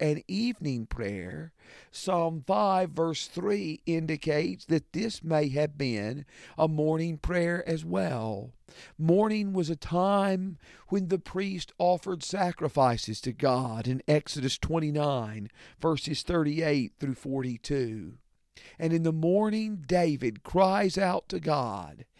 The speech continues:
begging God to hear his cry. So he begs God, "Give ear to my plea," in verses one through three. "Hear the words I express and the groanings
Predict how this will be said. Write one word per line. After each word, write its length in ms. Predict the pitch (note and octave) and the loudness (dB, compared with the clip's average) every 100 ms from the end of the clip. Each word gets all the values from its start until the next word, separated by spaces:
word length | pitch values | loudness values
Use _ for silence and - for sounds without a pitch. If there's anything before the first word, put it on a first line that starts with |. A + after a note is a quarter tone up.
| - - - | -20 -20 -16
begging 640 | B2 G3+ G#3+ F3 F#3 D#3 | 2 2 4 0 -4 -4
God 640 | C#3+ E3+ C#3 A2+ G2+ E2+ F2 _ | 2 2 4 0 -6 -10 -14 _
to 140 | C#3+ | -6
hear 540 | B2 E3+ G3+ F#3+ G#3 F3+ | -6 -6 -6 -4 -6 -8
his 280 | - G3 - | -8 -8 -8
cry. 640 | - D3+ A2+ G2 F2+ F2 - _ _ _ _ _ - - | -6 -4 -2 -4 -8 -12 -18 _ _ _ _ _ -20 -18
So 280 | - - G3 | -4 2 2
he 160 | E3+ F#3 | 2 -2
begs 500 | C3+ F#3+ A3+ G#3 D3 | 0 0 0 -2 -6
God, 520 | D3+ F3+ F#3+ G3+ F#3+ | -4 -2 -2 -4 -6
"Give 220 | D#3+ E3 - | -6 -6 -6
ear 240 | F#3 G3+ G3+ | -6 -6 -6
to 140 | F3 | -8
my 240 | D#3 D#3+ | -6 -4
plea," 600 | D3+ C3 F3+ F3 G3 F#3+ - - | -6 -6 -6 -4 -6 -10 -14 -14
in 180 | - D#3+ | -10 -6
verses 480 | C#3 F3 D3 D#3 C3+ | -4 -4 -4 -8 -8
one 240 | D#3+ E3 | -8 -8
through 240 | C#3+ D#3+ C#3 | -8 -8 -6
three. 640 | - D#3+ E3 F#3 G3+ F#3 - - | -6 -6 -4 -6 -8 -14 -20 -12
"Hear 280 | - A3+ A3 | -4 -2 -2
the 100 | F#3+ | -2
words 560 | D#3+ F3+ G#3 G#3+ D#3 | -2 -2 -2 -4 -6
I 140 | F3+ E3+ | -4 -4
express 1080 | E3+ - - - F#3 G3 G#3 F3 - - - - - | -6 -8 -14 -6 -4 -4 -8 -12 -16 -16 -20 -20 -8
and 160 | D#3+ | -6
the 80 | D#3 | -6
groanings 1080 | D#3 - D#3+ F#3 G3+ G3 G3 G#3 G3 - | -8 -6 -2 0 0 -4 -8 -10 -10 -12